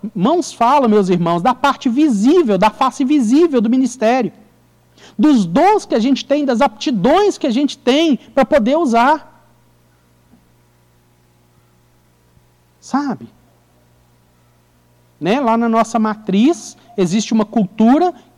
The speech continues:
que as pessoas gostam, abrem, batem palmas, e existe uma cultura, o pastor Márcio fala, ah, de excelência e et cetera.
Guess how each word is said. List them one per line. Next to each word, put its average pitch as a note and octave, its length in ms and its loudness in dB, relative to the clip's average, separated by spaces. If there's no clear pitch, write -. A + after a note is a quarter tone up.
que - 80 -6
as F3 120 -4
pessoas D#3+ 420 -6
gostam, E3 680 0
abrem, E3 300 -6
batem D3+ 360 -4
palmas, E3 580 -2
e F3+ 100 0
existe F3+ 320 -2
uma G3 100 0
cultura, G3 440 -2
o - 20 -10
pastor - 260 -6
Márcio F3 300 -8
fala, F#3 320 0
ah, A#3 60 0
de G3+ 120 -4
excelência F#3+ 800 -4
e D#3+ 100 -4
et D#3 100 -8
cetera. F#3+ 460 -4